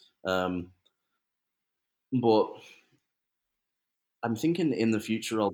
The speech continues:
probably move away from coaching um, because it's just not something I would have picked naturally. Like, I don't mind it, it's good, but I'm probably not, like, thriving at the moment.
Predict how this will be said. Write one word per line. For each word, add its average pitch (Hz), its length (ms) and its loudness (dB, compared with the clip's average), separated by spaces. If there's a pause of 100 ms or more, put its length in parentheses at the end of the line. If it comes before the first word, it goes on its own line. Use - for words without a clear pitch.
probably 104 360 0
move 95 280 -2
away 95 260 0
from 104 160 -6
coaching 90 520 -4 (760)
um, 90 300 -4
because 92 280 -10
it's - 300 -12
just - 180 -10
not 82 120 -8
something 90 260 -8
I 90 40 -4
would 87 160 -6
have - 120 -18
picked - 420 -6
naturally. 104 640 -4
Like, - 140 -16
I - 20 -2
don't 107 200 0
mind 95 280 -2
it, 95 220 -2
it's - 160 -18
good, 101 320 2 (840)
but 90 180 2 (400)
I'm 101 60 -14
probably 98 360 -4
not, 92 260 -4
like, 80 180 -10 (220)
thriving 95 580 -2
at - 60 -6
the 101 80 -6
moment. 117 380 -2